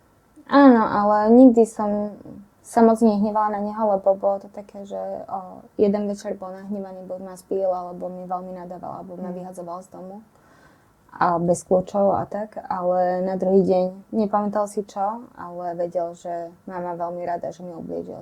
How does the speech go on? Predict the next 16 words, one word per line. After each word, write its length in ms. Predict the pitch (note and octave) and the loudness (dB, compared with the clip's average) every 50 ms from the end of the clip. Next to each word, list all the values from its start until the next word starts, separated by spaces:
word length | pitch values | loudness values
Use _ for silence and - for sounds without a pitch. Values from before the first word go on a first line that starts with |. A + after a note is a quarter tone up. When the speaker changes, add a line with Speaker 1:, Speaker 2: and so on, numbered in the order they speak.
| F3 | -16
Speaker 1:
takže 240 | - F3 F3+ - F#3+ | -20 -20 -20 -20 -18
som 160 | F3+ - G3 | -16 -16 -18
sa 120 | G3+ - G3 | -16 -14 -16
na 120 | F3+ F3+ | -14 -14
neho 80 | F3+ F#3 | -14 -14
nemohla 380 | F#3+ F3 F3+ F3+ F3+ F3+ F3+ F3 | -14 -14 -16 -16 -16 -16 -18 -16
hnevať, 300 | E3 F3+ F3 D#3+ - - | -14 -14 -10 -10 -10 -10
lebo 160 | - - - | -10 -14 -16
som 240 | - - - - F3+ | -18 -20 -20 -18 -18
vedela, 240 | F3 F3 - C3+ E3 | -16 -16 -18 -18 -18
že 140 | E3+ - - | -20 -20 -20
to 80 | - - | -20 -20
nie 300 | F3+ F3+ - - - - | -16 -12 -12 -10 -10 -12
je 40 | - - | -12 -14
on. 220 | - F3+ F3+ F3 F3 F3+ _ _ _ _ _ _ _ _ _ _ _ | -16 -16 -16 -16 -18 -20 _ _ _ _ _ _ _ _ _ _ _
Speaker 2:
Mhm, 240 | - G#3 F#3+ F#3+ F#3 | 4 4 4 6 4